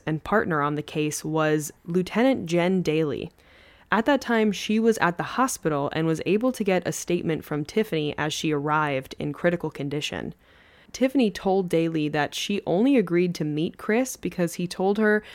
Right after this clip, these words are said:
the only way he would give her his child support check would be if they did it in person. Their relationship had been so toxic that they mostly communicated by text,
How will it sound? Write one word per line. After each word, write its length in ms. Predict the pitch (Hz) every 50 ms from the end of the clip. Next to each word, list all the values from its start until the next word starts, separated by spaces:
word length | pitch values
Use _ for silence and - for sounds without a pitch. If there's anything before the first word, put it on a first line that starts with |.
| - - _
the 160 | - 190 190 - -
only 300 | 226 294 320 277 226 190
way 260 | 170 170 160 160 160
he 160 | 156 - 175
would 180 | 160 156 147 143
give 200 | 160 160 156 156
her 160 | 170 165 156
his 240 | 156 165 151 - -
child 400 | - - 170 160 175 190 202 -
support 340 | - 208 - 240 226 -
check 380 | - - 247 247 254 247 - -
would 220 | 202 190 180 175
be 200 | - 190 185 190 196
if 200 | - - 175 -
they 140 | - 170 165
did 200 | 151 156 151 156
it 160 | 151 - -
in 140 | - 151 147
person. 540 | 139 - - 175 170 - - - - - - - _ _ _ _ - - - - - - - -
Their 140 | - 208 226
relationship 600 | 240 247 233 202 208 - - 208 196 - 220 208 -
had 320 | - - 170 165 165 165
been 320 | - 160 156 160 160 160 -
so 400 | - - - - - 190 208 226
toxic 640 | 214 - - 156 143 147 - - - 135 139 - -
that 180 | - 156 156 -
they 100 | 160 156
mostly 460 | 156 156 156 165 208 208 - 233 214
communicated 680 | - - 165 160 156 151 147 - - 147 147 147 143 143
by 180 | - 135 139 139
text, 580 | - - - 175 156 - - - - - -